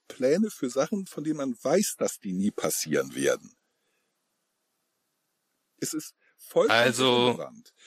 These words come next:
Speaker 1: Weißt du,
Speaker 2: es
Speaker 1: was die
Speaker 2: ist
Speaker 1: Amerikaner
Speaker 2: durchaus,
Speaker 1: gemacht hätten? Sie
Speaker 2: also
Speaker 1: hätten
Speaker 2: dann
Speaker 1: dann ihren Mann auf den Mond geschickt, hätten für, äh, hätten, äh, zwei Leute hätten gesagt, "Wir sind die, die, die Besten, wir, wir sind schneller da, wir sind länger da, wir sind mit mehr Leuten da." Weil sich an den,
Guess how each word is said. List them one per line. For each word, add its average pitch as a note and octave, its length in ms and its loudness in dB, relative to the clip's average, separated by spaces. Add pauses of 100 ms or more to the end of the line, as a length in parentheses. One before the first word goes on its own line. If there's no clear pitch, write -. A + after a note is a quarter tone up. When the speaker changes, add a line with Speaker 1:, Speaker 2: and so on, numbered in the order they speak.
(240)
Speaker 1:
Weißt D#3+ 200 2
du, C3+ 40 4
Speaker 2:
es C3 40 4
Speaker 1:
was B2+ 40 2
die - 20 -2
Speaker 2:
ist - 20 -2
Speaker 1:
Amerikaner F#3+ 540 0
Speaker 2:
durchaus, D#3 380 2
Speaker 1:
gemacht - 0 -
hätten? G3 260 -4
Sie D#3 160 -8
Speaker 2:
also B2+ 160 6
Speaker 1:
hätten D#3 60 6
Speaker 2:
dann D#3+ 120 6
Speaker 1:
dann D#3 120 -10
ihren C#3+ 200 0
Mann C3+ 220 -6
auf B2 140 -4
den G#2+ 80 0
Mond C#3 260 0
geschickt, - 460 -4
hätten D#3+ 260 -2
für, - 140 -4
äh, C3+ 400 0
hätten, B2+ 500 -4 (100)
äh, B2 340 0 (220)
zwei A2+ 300 0
Leute F3+ 320 -2
hätten D#3+ 140 -6
gesagt, C3 240 -2
"Wir B2 100 0
sind C3+ 220 -6
die, G#2 180 -14
die, G#2+ 160 -10
die - 120 -10
Besten, D3+ 440 0
wir, A#2+ 320 -6
wir A#2+ 120 -8
sind G#2+ 180 -8
schneller E3+ 380 0
da, E3 260 -2
wir B2 180 -4 (320)
sind G#2+ 220 -2
länger E3 340 -2
da, E3 320 -4
wir C3 120 -6
sind A#2+ 380 -4
mit G#2+ 180 -6
mehr C3 180 2
Leuten D#3+ 360 -2
da." D3+ 240 -6 (1300)
Weil D#3 160 2
sich E3 220 -10
an D3 100 -4
den, C3+ 200 0